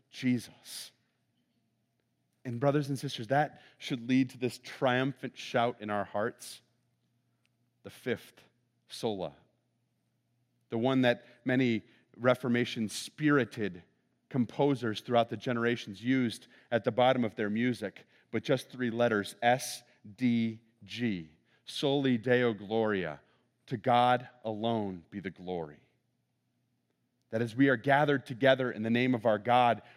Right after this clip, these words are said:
we are gathered together in our God alone. We are gathered together only in the gifts of God in Jesus Christ, these wonderful truths restored to the church of grace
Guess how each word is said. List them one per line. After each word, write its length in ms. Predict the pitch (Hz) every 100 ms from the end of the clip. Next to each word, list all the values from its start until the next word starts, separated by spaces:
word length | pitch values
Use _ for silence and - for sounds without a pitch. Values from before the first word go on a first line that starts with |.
| -
we 80 |
are 80 | 120
gathered 440 | 113 131 143 139 -
together 360 | 123 131 131
in 180 | 127 123
our 220 | 117 117
God 500 | 107 131 123 120 107 - _ -
alone. 500 | 120 123 131 113 104
We 100 | 113
are 80 | 113
gathered 460 | 160 156 143 131
together 480 | 139 120 135 123 117 -
only 560 | 151 175 170 135 101 - - -
in 100 | 131
the 100 | 135
gifts 520 | 117 - 165 - -
of 140 | 147 107
God 280 | 139 135 127
in 120 | 120
Jesus 420 | - 123 120 -
Christ, 540 | - 139 117 101 - - - -
these 220 | 139 120
wonderful 480 | 131 160 170 165 143
truths 500 | - 175 170 135 131
restored 520 | 131 - 147 143 139
to 80 | 120
the 100 | 120
church 540 | - 143 113 - - _ _ -
of 160 | 117
grace 600 | - 123 131 135 - -